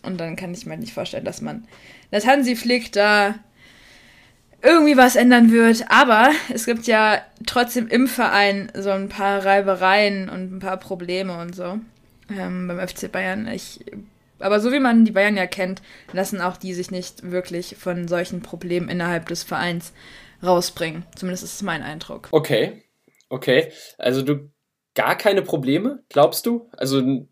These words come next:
Speaker 2: das Hinspiel, das war jetzt relativ deutlich, ne? Vier, aber vier zu eins halt, ne? Diese eine Gegentor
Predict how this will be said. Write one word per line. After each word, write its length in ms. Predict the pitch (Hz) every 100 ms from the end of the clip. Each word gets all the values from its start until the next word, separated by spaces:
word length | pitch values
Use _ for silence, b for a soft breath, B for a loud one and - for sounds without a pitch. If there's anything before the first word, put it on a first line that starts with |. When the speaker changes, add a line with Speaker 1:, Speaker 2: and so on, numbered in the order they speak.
| _
Speaker 2:
das 200 | - 127
Hinspiel, 580 | - 175 170 160 165 160
das 240 | 143 131 120
war 120 | 123
jetzt 260 | 143 123
relativ 460 | 131 147 139 131 -
deutlich, 400 | 117 147 170 170
ne? 240 | 139 156
Vier, 260 | 151 147 135
aber 240 | 120 127
vier 260 | 127 - 160
zu 220 | - 131
eins 420 | - 139 101 -
halt, 220 | - 92 -
ne? 180 | 123
Diese 240 | 147 135 131
eine 220 | 147 160
Gegentor 720 | 143 165 165 - 107 107 123